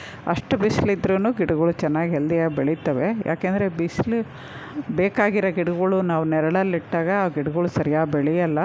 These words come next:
ಎಲೆ ಎಲ್ಲ ಹಣ್ಣಾಗೋದು, ಉದುರೋಗೋದು ಎಲ್ಲ ಆಗುತ್ತೆ. ಇದು ನೋಡಿ, ನಾನು ರಿಪೋರ್ಟ್ ಮಾಡಿದ್ನಲ್ವ, ಬಕೆಟ್ ಒಡೆದೋಗಿತ್ತು ಅಂತ, ಪಿಂಕ್ ಕಲರು ಹೂವು ಬಿಟ್ಟಿದೆ.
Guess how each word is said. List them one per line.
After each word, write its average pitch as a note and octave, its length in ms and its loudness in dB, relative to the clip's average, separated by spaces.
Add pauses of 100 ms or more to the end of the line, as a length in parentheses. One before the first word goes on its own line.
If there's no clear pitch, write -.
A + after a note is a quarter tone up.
(320)
ಎಲೆ D3 200 2
ಎಲ್ಲ D#3+ 340 2
ಹಣ್ಣಾಗೋದು, D3 840 0 (120)
ಉದುರೋಗೋದು C#3+ 600 0
ಎಲ್ಲ C#3 180 0
ಆಗುತ್ತೆ. C3 500 -2
ಇದು E3+ 200 -2
ನೋಡಿ, D#3 280 -2 (580)
ನಾನು D#3 320 0
ರಿಪೋರ್ಟ್ G3+ 420 -2
ಮಾಡಿದ್ನಲ್ವ, C#3+ 540 -2 (180)
ಬಕೆಟ್ D3+ 360 -4
ಒಡೆದೋಗಿತ್ತು C#3+ 680 -2
ಅಂತ, B2 200 -4 (180)
ಪಿಂಕ್ E3+ 280 -6 (100)
ಕಲರು C#3 380 -2
ಹೂವು D#3 340 -2
ಬಿಟ್ಟಿದೆ. C3+ 440 -2